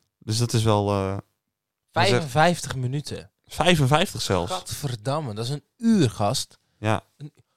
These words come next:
Speaker 2: weet je dat ik echt nog wel even een praatje ga maken met die gast van tevoren, zo lang mogelijk?
Speaker 1: Ja, dan gaat hij de tijd natuurlijk niet aanzetten. Dan
Speaker 2: Ja,
Speaker 1: zegt hij,
Speaker 2: nou
Speaker 1: "Laten we dit verder in de auto doen." En dan ga je in de auto zitten en ga je dan praten.
Speaker 2: Ik kan lekker lullen, hoor.
Speaker 1: Ja, dat geloof ik. Heb jij je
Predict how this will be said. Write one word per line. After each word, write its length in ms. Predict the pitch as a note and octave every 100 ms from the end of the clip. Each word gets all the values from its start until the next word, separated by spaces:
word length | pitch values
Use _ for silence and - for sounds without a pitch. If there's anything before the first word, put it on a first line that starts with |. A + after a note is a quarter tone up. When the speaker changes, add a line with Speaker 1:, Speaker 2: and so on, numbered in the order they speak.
| _
Speaker 2:
weet 260 | C3 E3 F3+
je 60 |
dat 120 | D#3+
ik 160 | E3+ D#3+ -
echt 220 | F3+ -
nog 100 | D#3+
wel 120 | D3+
even 240 | D#3 C#3
een 140 | C#3 -
praatje 400 | C#3 B2 B2 G2+
ga 140 | A2
maken 360 | A2 G2+ G#2+ A2+
met 80 | G#2+
die 100 | G#2
gast 260 | A#2 A#2
van 140 | - A2+
tevoren, 520 | A2+ A2 A2 A#2+ C3
zo 200 | - B2
lang 260 | B2 B2+
mogelijk? 500 | B2 A#2+ A#2+ - - _ - - - _ _ _
Speaker 1:
Ja, 340 | - F#2+ F#2 F2+
dan 120 | D#2+
gaat 160 | - F#2
hij 80 | F#2
de 100 | F#2+
tijd 200 | G2 F#2+
natuurlijk 300 | F#2+ G2 F#2+
niet 80 | F#2
aanzetten. 360 | E2 D2+ D#2 _ _ _ _ _
Dan 100 | G2 F2+
Speaker 2:
Ja, 60 |
Speaker 1:
zegt 200 | G#2+ A2+
hij, 80 | A2
Speaker 2:
nou 120 | G#2
Speaker 1:
"Laten 140 | A2 A2+
we 60 |
dit 140 | A#2 -
verder 220 | A#2 A2+
in 60 | A2+
de 60 |
auto 240 | G#2+ A#2+ G2+
doen." 220 | F2+ F2+
En 100 | F#2
dan 200 | F#2 F#2
ga 140 | G2+
je 120 | G2+
in 60 | G2
de 60 | F#2
auto 160 | G#2
zitten 180 | G2 G2
en 60 | G#2
ga 60 |
je 60 | G#2
dan 100 | G2+
praten. 360 | - E2 - -
Speaker 2:
Ik 100 | G#2+
kan 160 | G#2+ G2
lekker 260 | G2 G#2+
lullen, 240 | G#2+ G2+ G2+
hoor. 160 | D3+ _ _ _ -
Speaker 1:
Ja, 260 | A#2 F#2+ A#2
dat 160 | - -
geloof 240 | F2 G2
ik. 100 | G#2 - - _
Heb 140 | - C#3+
jij 240 | E3+ F3
je 260 | E3 E3